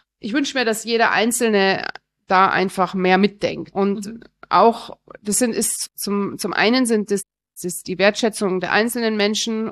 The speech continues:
Speaker 1: und das Mitdenken. Zum anderen ist es aber so, dass es einfach da Regeln gibt und die Mitarbeiter im Handel zum Beispiel können gar nichts dafür, weil sie einfach diese Regeln einhalten müssen. Das sind Auflagen, die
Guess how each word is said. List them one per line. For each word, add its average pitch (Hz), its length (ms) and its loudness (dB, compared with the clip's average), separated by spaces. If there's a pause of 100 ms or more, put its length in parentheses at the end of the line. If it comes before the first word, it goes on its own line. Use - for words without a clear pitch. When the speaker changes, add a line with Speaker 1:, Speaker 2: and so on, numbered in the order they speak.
(140)
Speaker 1:
und 196 180 0
das 202 100 -6
Mitdenken. 202 460 0
Zum 202 120 -2
anderen 220 340 2
ist 208 120 -2
es 208 120 -2
aber 196 280 2
so, 202 160 2
dass 196 180 -2
es 196 120 -4
einfach 196 500 -2 (120)
da 185 200 6
Regeln 202 460 2
gibt 240 240 -2
und 196 280 0 (280)
die 202 280 -6
Mitarbeiter 196 920 2 (320)
im 190 180 2
Handel 202 380 4
zum 202 160 -2
Beispiel 190 340 0
können 190 300 2
gar 151 180 4
nichts 220 180 0
dafür, 214 320 2
weil 196 140 4
sie 185 160 0
einfach 196 300 0
diese 185 240 -6
Regeln 190 280 0
einhalten 214 580 2
müssen. 254 480 2 (440)
Das 180 140 -4
sind 214 260 2
Auflagen, 220 840 2
die 196 340 -2